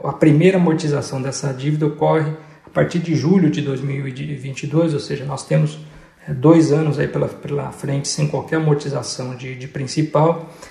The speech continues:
e quando nós somamos isso a, a essa alavancagem de uma vez dívida líquida ebitda, assim como o saldo de caixa que fechou março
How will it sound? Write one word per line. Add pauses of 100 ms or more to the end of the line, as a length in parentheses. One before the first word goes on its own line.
(100)
e
quando
nós
somamos
isso (400)
a,
a
essa
alavancagem
de
uma
vez
dívida
líquida
ebitda,
assim
como
o
saldo
de
caixa
que
fechou
março